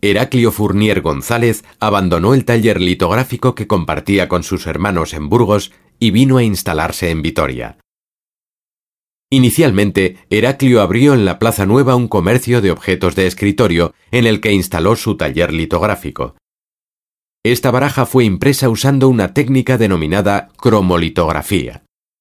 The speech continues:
Se trata de un procedimiento de reproducción en color, mediante impresiones sucesivas, utilizando una piedra litográfica distinta por cada color.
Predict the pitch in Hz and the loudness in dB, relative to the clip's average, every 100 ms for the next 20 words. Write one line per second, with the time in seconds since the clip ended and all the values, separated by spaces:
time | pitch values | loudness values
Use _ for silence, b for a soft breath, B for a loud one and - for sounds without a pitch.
0 | _ - 135 117 147 151 101 107 107 95 | _ -4 -2 2 0 2 2 2 0 -2
1 | 98 82 78 101 117 127 110 98 - 82 | -2 -2 0 0 0 -2 -2 -2 -2 -4
2 | 71 - 101 87 82 90 107 92 - _ | -4 -6 -2 0 0 0 0 0 -4 _
3 | - 120 110 110 104 101 92 78 76 127 | -4 0 2 0 2 0 0 -4 -2 2
4 | 127 113 - 101 90 - 139 123 - b | 2 0 -2 -4 -4 -2 0 0 -4 b
5 | b 104 104 92 78 117 110 107 104 87 | b -4 -2 -2 -2 0 2 2 2 0
6 | 110 131 127 104 95 92 76 117 117 - | 2 2 2 0 0 -2 -2 -2 -4 -4
7 | 101 87 - 92 87 87 87 85 87 85 | -2 -4 -2 -2 0 -2 -2 -2 -4 -2
8 | 85 69 - | -2 -2 -6